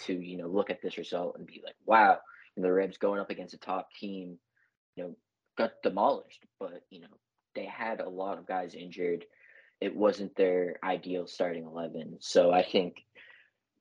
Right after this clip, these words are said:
it's not time to press the panic button just yet.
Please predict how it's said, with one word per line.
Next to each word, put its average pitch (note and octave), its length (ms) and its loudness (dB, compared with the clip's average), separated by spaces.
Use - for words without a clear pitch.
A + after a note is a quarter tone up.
it's - 120 -6
not C#3+ 180 8
time C3 160 -4
to A2+ 80 -6
press - 240 -8
the G2 80 -12
panic F#2+ 320 -10
button E2+ 240 -12
just - 240 -16
yet. - 220 -16